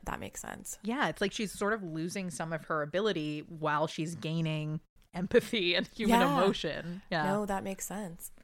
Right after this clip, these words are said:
Speaker 2: Yeah, uh, but, but I know, I, I, I feel like people have been very split on this season in general, and we are gonna do, like, a season wrap-up episode with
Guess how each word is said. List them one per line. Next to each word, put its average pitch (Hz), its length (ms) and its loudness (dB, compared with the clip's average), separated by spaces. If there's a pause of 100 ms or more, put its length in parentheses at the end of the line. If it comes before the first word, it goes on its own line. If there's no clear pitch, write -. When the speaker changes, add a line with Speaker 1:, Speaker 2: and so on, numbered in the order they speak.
(680)
Speaker 2:
Yeah, 247 280 2 (220)
uh, 226 380 6 (100)
but, 262 260 8 (300)
but 294 160 8
I 294 100 8
know, 320 360 10
I, 247 100 8
I, 175 300 -2 (260)
I 233 100 4
feel 311 220 2
like 311 140 4
people 311 200 0
have 277 100 2
been 269 180 2
very 220 540 4
split 185 460 0
on 175 140 2
this 165 180 0
season 156 320 -2
in 151 140 0
general, 151 480 0
and 175 240 0
we 180 100 0
are 190 160 4
gonna 220 180 0
do, 165 340 2
like, 156 180 -2
a 156 60 -2
season 156 360 -2
wrap-up 147 560 2
episode 147 640 -2 (400)
with 160 260 0